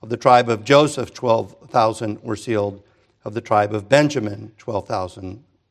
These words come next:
were sealed. After these things I looked, and behold, a great multitude which no one could number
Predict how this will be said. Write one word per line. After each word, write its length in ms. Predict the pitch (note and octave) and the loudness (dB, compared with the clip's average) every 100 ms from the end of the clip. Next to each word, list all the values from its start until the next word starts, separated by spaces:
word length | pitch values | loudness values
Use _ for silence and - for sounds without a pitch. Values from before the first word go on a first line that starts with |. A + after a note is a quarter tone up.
| - | -20
were 100 | F#2+ | -18
sealed. 440 | - G2+ F2+ _ _ _ _ _ _ _ _ - - | -12 -12 -12 _ _ _ _ _ _ _ _ -10 2
After 260 | D3+ F3 | 4 6
these 280 | F3+ E3+ D3 | 6 6 6
things 640 | E3+ D#3+ C#3+ C3 - - - | 4 4 4 0 -6 -14 -8
I 100 | - | -2
looked, 480 | B2 C#3+ A2+ - - _ _ _ _ | 0 2 0 -2 -20 _ _ _ _
and 160 | C3+ C3+ | -4 0
behold, 420 | C3+ D3+ F3 D3+ | 4 8 8 6
a 60 | C3+ | 4
great 300 | D3 F3+ D3 | 6 6 6
multitude 500 | B2 A2 - C3 C3+ | 2 0 0 2 2
which 160 | C#3+ | 0
no 200 | D3+ E3+ | 4 6
one 220 | G3 G#2+ | 6 2
could 200 | G#2+ A#2+ | -4 -4
number 380 | A2 G#2 A#2+ A#2 | -4 -4 -6 -10